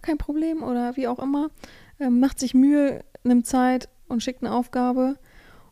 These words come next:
Und dann sieht man das Männchen, äh, so überlegen und schreien, „Ah, ich hab anderes zu tun. Ah, ich hab eine Ausrede. Ah, ich find irgendwo, äh, da hab ich jetzt gar keinen Bock drauf.“ Also so ist es immer.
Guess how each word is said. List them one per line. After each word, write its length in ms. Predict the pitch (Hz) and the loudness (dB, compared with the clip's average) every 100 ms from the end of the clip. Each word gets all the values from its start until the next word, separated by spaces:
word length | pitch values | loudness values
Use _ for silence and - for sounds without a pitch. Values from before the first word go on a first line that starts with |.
| - | -2
Und 180 | 247 226 | 2 2
dann 240 | 226 220 | 2 2
sieht 160 | 220 233 | 0 -2
man 400 | 233 226 - 226 | 0 0 -2 -2
das 180 | 233 - | -2 2
Männchen, 680 | 233 233 233 226 220 220 - | 2 2 2 2 0 -2 -4
äh, 480 | 226 233 233 226 - - - - | -2 -2 -2 -6 -12 -20 -20 -12
so 160 | 226 | -8
überlegen 680 | 226 233 226 240 262 254 247 - | -2 0 2 0 0 -2 -4 -2
und 240 | 226 214 | -2 -2
schreien, 380 | - 233 226 - | -2 -2 0 -2
„Ah, 460 | - 339 359 349 - | -4 -2 0 -2 -4
ich 120 | 302 | -4
hab 100 | - | -4
anderes 300 | 330 339 - | -2 -2 -2
zu 120 | 285 | -4
tun. 300 | 285 269 262 - | -2 -2 -2 -2
Ah, 240 | 370 359 | -2 0
ich 80 | 339 | -2
hab 140 | 320 | -4
eine 100 | 294 | -4
Ausrede. 600 | 285 320 - 285 277 269 | -2 -4 -2 -2 -2 -2
Ah, 260 | - 339 359 | -4 -4 -2
ich 80 | 311 | -4
find 200 | - 320 | -4 -2
irgendwo, 320 | 320 320 311 | -2 -2 -4
äh, 200 | - 277 294 | -4 -2 0
da 120 | 302 | 0
hab 120 | 320 | 0
ich 40 | - | -2
jetzt 160 | 370 | -2
gar 140 | 330 311 | 0 0
keinen 200 | 320 294 | 0 0
Bock 200 | 302 - | -2 0
drauf.“ 380 | 302 294 285 - | 2 2 0 -6
Also 440 | - 262 240 226 214 | -2 0 2 0 0
so 220 | 285 285 | -2 -2
ist 100 | 240 | -2
es 120 | 214 | -2
immer. 260 | 226 202 | -2 -2